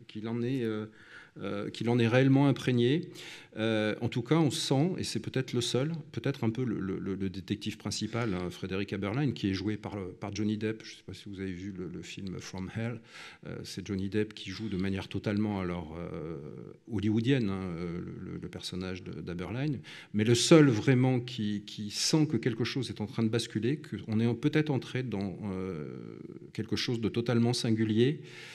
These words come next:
dans cette série de meurtres, c'est, euh, indiscutablement Thomas Bond.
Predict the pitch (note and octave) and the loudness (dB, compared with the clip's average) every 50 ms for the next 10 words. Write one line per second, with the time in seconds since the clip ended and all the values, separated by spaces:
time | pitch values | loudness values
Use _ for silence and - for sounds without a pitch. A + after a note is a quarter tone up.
0 | - - - - G2 - - G#2 - - A2+ G2 A2 A2 G#2 G#2 A2+ C3+ D3 - | -18 -14 -10 -8 -4 -4 -2 -2 -2 0 0 2 2 2 4 4 2 2 0 -2
1 | - - - - - - - A#2 A#2 - - A2 G2+ G2 E2 D2+ G#2+ A2 G2+ A2 | -6 -8 -4 -2 -2 0 0 0 0 0 -2 -2 -2 -2 -2 0 0 0 0 0
2 | - - - G#2+ - A2 G#2 G#2+ G#2+ G#2 A2 A2+ A#2+ A#2 - A#2 G2+ G2 G2 F#2 | -2 -4 -4 -2 -2 0 0 2 2 4 4 4 2 2 2 2 2 2 2 0
3 | F#2 E2+ F2 E2 D#2 | -2 -4 -4 -4 -4